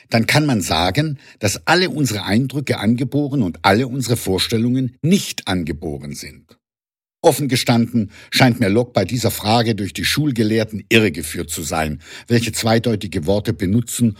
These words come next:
und so ihre Streitigkeiten zu einer langweiligen Länge ausdehnen, ohne den Streitpunkt zu berühren.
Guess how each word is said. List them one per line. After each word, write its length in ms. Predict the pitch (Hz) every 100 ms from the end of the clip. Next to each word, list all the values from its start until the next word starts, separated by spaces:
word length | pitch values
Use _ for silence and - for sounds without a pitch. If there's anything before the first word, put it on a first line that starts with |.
| - -
und 140 | 98
so 180 | 123 135
ihre 200 | 120 92
Streitigkeiten 840 | - 117 135 123 - 123 107 107
zu 140 | 110 117
einer 180 | 95 87
langweiligen 640 | 95 113 101 104 92 95
Länge 380 | 92 110 117 98
ausdehnen, 680 | 107 - - 107 104 92 - _ -
ohne 320 | 131 139 120
den 160 | 92
Streitpunkt 880 | 85 - 90 101 104 - 98 87 -
zu 120 | -
berühren. 640 | 76 113 131 110 71 62